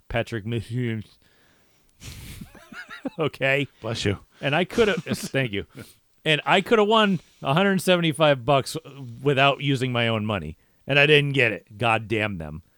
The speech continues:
Speaker 1: <laughs> I miss Tom Brady. Anyway, uh,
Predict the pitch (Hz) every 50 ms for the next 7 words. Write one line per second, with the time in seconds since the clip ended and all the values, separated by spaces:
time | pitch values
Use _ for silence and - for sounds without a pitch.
0 | _ _ _ _ _ _ _ _ _ _ _ _ - - - - - - - -
1 | - - - - - - 339 - _ - 508 587 - 622 698 659 622 - - 123
2 | 104 82 - - - - 80 73 67 73 73 67 64 64 - _ _ _ _ _
3 | _ _ - - _ _ _ - - _ _ _ _ _ _ _ _ _ _ _
4 | _ _ - - - 147 180 185 165 151 120 107 95 92 - 143 147 151 151